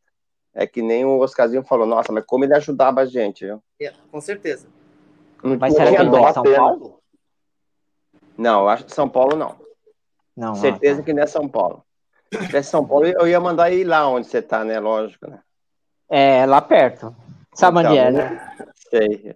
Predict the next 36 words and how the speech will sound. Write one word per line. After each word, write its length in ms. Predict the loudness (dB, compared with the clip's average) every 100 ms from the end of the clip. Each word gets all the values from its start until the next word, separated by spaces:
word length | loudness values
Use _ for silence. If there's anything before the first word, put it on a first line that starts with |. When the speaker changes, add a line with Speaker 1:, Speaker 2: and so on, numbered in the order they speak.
| -2
Speaker 1:
Eu 160 | -2
vou 180 | 2 2
lá, 200 | 4 2
inclusive. 340 | 0 -2 0 -2
Speaker 3:
É. 200 | -2 -8 _ _ -20 _ _ _ _ _ _ _ _
Speaker 1:
Mas 240 | 0 2 4
não 60 |
é 60 | 2
São 200 | 2 2
Paulo, 300 | 4 4 4
Speaker 3:
Seria? 240 | 2 0 -4 _ _ _ _ _ _ _ _
Speaker 1:
não. 240 | -14 -14 -14
Speaker 3:
É, 40 |
porque 240 | -8 -6
se 80 | 0
fosse 180 | 2 2
São 140 | 0
Paulo, 320 | 4 4 4 4
talvez 500 | 6 6 6 4 4
seria 320 | 0 2 2
lá, 220 | 2 0
né? 180 | -4 -14 -8 -8 _ _ _ _ _
Speaker 1:
É, 180 | -4 -4
não, 160 | -4 -4
mas 140 | -6
não 80 | -6
é 80 | -8
lá, 120 | -10
não. 180 | -16 -20 _ _ _ _ _ _ _
Speaker 3:
Hum. 180 | -16 -10
Speaker 1:
Luiz 480 | -4 0 2 2 0
Tolesano. 840 | -2 0 0 0 2 4 4 2 2 2 0 -4 -12 _ _ _ _ _ _ _ _ _
Speaker 4:
É, 360 | -4 -2 -2 -2
tá 220 | 0 2
aí, 180 | 4 6
ó. 200 | 4